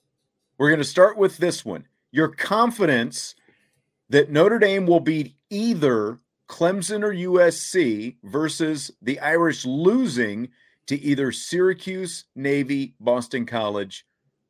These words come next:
or U N L V. So you've gotta put, you've got ten, you gotta slide some in one direction, some in the other. So which are you, do you have the greater confidence in? That Notre Dame will beat either Clemson or U S C,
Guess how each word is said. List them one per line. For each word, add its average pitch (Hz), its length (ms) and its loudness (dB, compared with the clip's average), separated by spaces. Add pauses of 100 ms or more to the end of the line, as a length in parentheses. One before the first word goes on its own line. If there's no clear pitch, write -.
or 127 220 4
U 117 260 2
N 110 100 -2
L 104 180 -4
V. 85 280 -10
So 107 240 -8
you've 101 240 -6
gotta 110 240 0
put, 143 340 0
you've 107 160 -6
got 123 260 2
ten, 208 460 0 (380)
you 110 60 -8
gotta 123 200 2
slide 143 640 0 (240)
some 147 320 -4
in 135 140 -2
one 139 160 -2
direction, 123 560 -2 (300)
some 127 280 0
in 120 80 -2
the 113 120 0
other. 101 140 0
So - 200 0
which 180 340 4
are 175 160 2
you, 175 240 -4
do 139 160 -6
you 165 180 0
have 151 200 4
the 143 60 -2
greater 143 340 -2
confidence 120 600 -4
in? 90 140 -6
That 104 160 -6
Notre 147 180 0
Dame 151 200 2
will 143 100 2
beat 147 300 -4 (140)
either 190 360 -4
Clemson 175 460 -4
or 165 80 -2
U 151 260 -2
S 139 160 0
C, 120 480 -2